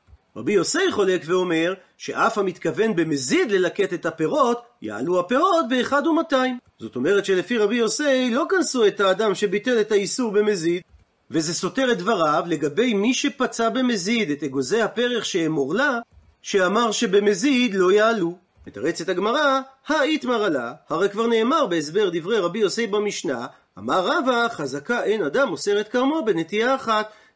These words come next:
וכן, "כי עתה רבין", כשבא רבין מארץ ישראל לבבל, הוא אמר בשם רבי יוחנן את אותו דבר, "שחזקה אין אדם אוסר את כרמו בנטייה אחת". הוא מסביר רש"י,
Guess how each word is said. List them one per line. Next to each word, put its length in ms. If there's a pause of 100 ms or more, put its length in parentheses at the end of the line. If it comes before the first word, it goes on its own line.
וכן, 580
"כי 200
עתה 300
רבין", 420
כשבא 360
רבין 460
מארץ 360
ישראל 360
לבבל, 420 (260)
הוא 140
אמר 200
בשם 320
רבי 180
יוחנן 480
את 100
אותו 180
דבר, 360 (240)
"שחזקה 580 (120)
אין 180
אדם 300
אוסר 320
את 80
כרמו 440
בנטייה 480
אחת". 360 (360)
הוא 100
מסביר 420
רש"י, 400